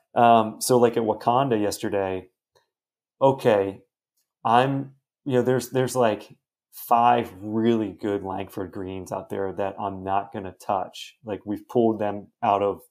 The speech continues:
the job a little bit. We're gonna expand 'em. We're expanding every green, rebuilding a bunch. Um, but there are some complete duds, like, straight up dead flat, one percent. You know, something happened. A bunch were rebuilt in the seventies and eighties.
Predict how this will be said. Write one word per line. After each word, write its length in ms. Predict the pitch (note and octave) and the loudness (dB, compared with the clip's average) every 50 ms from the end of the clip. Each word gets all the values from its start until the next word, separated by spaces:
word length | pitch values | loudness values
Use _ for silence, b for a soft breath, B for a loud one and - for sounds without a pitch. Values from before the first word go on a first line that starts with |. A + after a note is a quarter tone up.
| _ _ - | _ _ -10
the 80 | G#2+ G2 | -10 -6
job 380 | - G#2+ G2+ G2 G2 G2 G2 | -2 -2 0 2 2 2 0
a 40 | G#2 | 0
little 240 | G2+ G#2 G#2+ A2 G#2 | -2 -2 -2 -2 0
bit. 260 | A2 A#2 A#2 A2+ A#2 | 0 0 0 -2 -2
We're 120 | C3 B2+ | -2 -2
gonna 140 | A#2+ C3+ C3+ | -2 0 -2
expand 500 | C3 C3 - - - A2 G#2+ G#2+ G#2 G#2 G#2 | -2 -4 -6 -8 -6 -4 -4 -4 -4 -4 -4
'em. 200 | G#2 G#2 F#2+ - _ b b b b b - | -6 -6 -8 -16 _ b b b b b -2
We're 80 | A#2+ A#2+ | 0 0
expanding 440 | A#2 - - C3+ B2 A#2 A#2 A2+ A2+ | 0 0 2 2 4 4 4 2 2
every 180 | A2+ A2 A2 | 2 0 0
green, 440 | F#2+ G#2 G#2+ G#2+ G#2+ G#2+ G#2 G#2 G#2 | -2 -4 -4 -4 -4 -4 -6 -6 -4
rebuilding 460 | G#2+ A#2+ A#2+ A2+ A#2+ A2+ A2+ A2 G#2 G2+ | -2 -2 0 2 4 2 2 2 0 -4
a 40 | |
bunch. 500 | F#2 G2 G#2 G#2 G2 F#2+ - - - _ _ _ _ _ _ _ _ _ _ _ _ - | -2 -2 -2 -2 -2 -6 -10 -16 -20 _ _ _ _ _ _ _ _ _ _ _ _ -6
Um, 280 | G#2 G2+ G2 G2 F#2+ F#2+ | -2 0 0 0 -2 -4
but 120 | A2+ A2+ | -4 2
there 140 | - B2 A#2+ | 4 4 4
are 60 | A2+ | 4
some 240 | A2+ - - A2+ G2 | 2 0 -4 -8 -6
complete 420 | - A#2 G#2 - - B2+ B2 G#2+ G2+ | -6 -8 -8 -4 -2 -2 -2 0 2
duds, 520 | A2+ G2+ G2 F#2 G2 F#2+ - - - - _ _ _ _ _ _ _ - | 2 2 2 0 -2 -6 -12 -16 -18 -20 _ _ _ _ _ _ _ -8
like, 200 | G#2 G2 F#2+ - | -6 -6 -6 -8
straight 320 | - - - A#2 A2+ G#2+ | -6 -2 2 2 2 2
up 240 | G#2+ G#2 G#2+ - _ | 2 0 -2 -4 _
dead 220 | - G#2+ G2+ - | 0 0 0 -2
flat, 360 | - - G#2 G2+ G2+ G#2+ - | -2 -2 0 2 2 2 0
one 200 | G2+ G2 G2 G2 | -2 -6 -6 -6
percent. 540 | F#2+ G2+ G2 - - G#2 G2 G2 G2 F#2 - _ - | -8 -10 -10 -8 -8 -8 -6 -8 -8 -10 -12 _ -12
You 100 | A2+ G2+ | -10 -8
know, 120 | G2+ G2 | -8 -8
something 360 | F#2+ - - B2 A#2+ - A#2 | -4 0 0 0 0 -2 -4
happened. 600 | G2+ G2+ G#2 G2+ G2+ - A2+ G2+ G2+ G2+ F#2+ F#2 - _ _ _ _ _ _ _ _ _ | -2 0 0 0 -2 -2 -6 -8 -8 -10 -12 -16 -18 _ _ _ _ _ _ _ _ _
A 140 | A#2 A#2 A2+ | 0 0 0
bunch 380 | A2 - - C3 C3 B2+ - A2 | 0 0 0 0 0 0 -2 -2
were 120 | A#2 A2+ | -2 -2
rebuilt 520 | - G#2+ A2+ A2+ A2+ A2+ A2+ G#2 A2 A2 A2 | 0 0 0 -2 0 0 0 0 0 -2 -4
in 60 | G#2+ | -8
the 80 | G2 | -8
seventies 440 | G2 - A2 G#2 G#2 G2 G2+ G2 F2+ | -6 -4 -4 -4 -4 -4 -8 -8 -8
and 100 | G2 F#2+ F#2+ | -10 -10 -8
eighties. 440 | F#2 F#2 F#2 F#2 F#2+ F#2 F2+ - | -8 -8 -8 -8 -10 -10 -12 -16